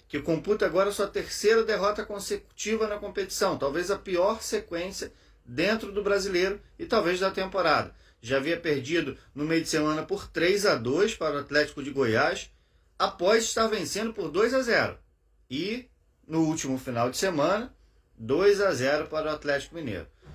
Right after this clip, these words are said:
Liga o sinal de alerta, saímos do G quatro, agora ocupamos a quinta posição no Campeonato Brasileiro,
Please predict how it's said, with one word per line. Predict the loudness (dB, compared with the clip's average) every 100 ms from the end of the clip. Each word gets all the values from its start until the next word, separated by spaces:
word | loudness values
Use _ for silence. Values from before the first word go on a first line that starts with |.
| -20 -20 -20 -20 _
Liga | 2 2 2
o |
sinal | -2 0 0
de | 2
alerta, | 4 4 2 -2
saímos | -6 -2 -2 -2 -4 -6
do | -6
G | -4 -4
quatro, | 0 2 2 -2 -20 _ _ _
agora | -4 2 2
ocupamos | 2 -4 -6 -6 -2
a | -2
quinta | -4 -8 -8 -6 -6
posição | -6 -4 -2 -4 -4
no | -6
Campeonato | -6 -2 -2 -2
Brasileiro, | -2 -2 0 0 0